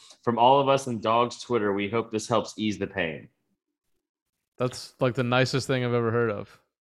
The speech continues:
Speaker 1: Okay, I don't know if ni-, I mean, my mom's a
Speaker 2: It's not like he
Speaker 1: pastor.
Speaker 2: got you something Georgia,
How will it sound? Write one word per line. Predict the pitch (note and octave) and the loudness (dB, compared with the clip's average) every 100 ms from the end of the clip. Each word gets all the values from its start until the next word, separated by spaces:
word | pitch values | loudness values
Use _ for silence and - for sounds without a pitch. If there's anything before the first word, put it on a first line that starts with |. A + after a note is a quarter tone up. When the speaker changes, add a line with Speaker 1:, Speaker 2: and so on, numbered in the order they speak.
| _ _ _ _ _ | _ _ _ _ _
Speaker 1:
Okay, | B2 | 4
I | A#2+ | 6
don't | C#3 | 6
know | B2 | 6
if | G#2 | 2
ni-, | G2+ F#2 G#2 | 0 0 0
I | A#2 | 0
mean, | A2+ G2 F#2 _ _ _ - G#2 | 0 0 -4 _ _ _ -10 -4
my | |
mom's | A2+ A2 | 0 0
a | - | 2
Speaker 2:
It's | |
not | G3+ | 4
like | F3 | 4
he | D#3 | 6
Speaker 1:
pastor. | D3+ | 4
Speaker 2:
got | C3 | 4
you | |
something | C3 D3 A2 G2 | 0 -2 -2 -2
Georgia, | A2+ A2+ F3 C#3+ - | 0 2 0 -2 -6